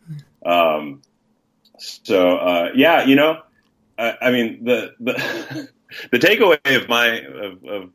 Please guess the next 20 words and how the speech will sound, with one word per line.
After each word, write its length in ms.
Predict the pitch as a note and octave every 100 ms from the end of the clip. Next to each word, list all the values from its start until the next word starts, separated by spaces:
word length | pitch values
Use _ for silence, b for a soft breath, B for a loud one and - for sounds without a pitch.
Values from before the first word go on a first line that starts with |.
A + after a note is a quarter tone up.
| _ _
what, 400 | G2+ G2 F#2 - _ _ _
what 220 | F#2+ F#2+
I 340 | G#2 B2+ G#2 - _
researched 500 | G2+ G2+ F#2+ F#2+ -
is, 300 | F#2 E2 - b b b _ _ _ _
man, 300 | A2+ A#2+ A#2+
if, 200 | A2 - _ _ _ B B B B B -
if 200 | G#2+ G#2
aliens 420 | C3 E3+ E3 C3+
can 160 | G#2+ G2
get 240 | A2 A2
here, 260 | G#2+ G2 F#2
we're, 200 | G#2 F#2+
we're, 340 | G2+ G#2+ G2 F2 -
we're 160 | G#2+
in 60 | F#2+
a 60 | E2
lot 280 | F2+ F2
of 100 | D#2+
trouble. 500 | - E2+ C#2+ C#2 C2+